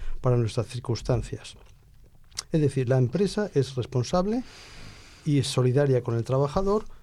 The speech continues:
para atender su salud. Y el poder público entiende que una población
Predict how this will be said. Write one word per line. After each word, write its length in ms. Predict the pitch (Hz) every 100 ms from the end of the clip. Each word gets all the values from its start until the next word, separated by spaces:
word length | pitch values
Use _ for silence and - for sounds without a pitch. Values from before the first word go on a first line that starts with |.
| -
para 260 | - 160 170
atender 460 | 135 131 127 135 160
su 200 | - 156
salud. 260 | - 92 - - - - 160
Y 80 |
el 80 | 208
poder 320 | 220 202 208
público 540 | 190 214 190 196 208 214
entiende 520 | 135 127 160 170 123 110
que 240 | 113 107 - - -
una 180 | 120 107
población 640 | 113 113 117 - 190 127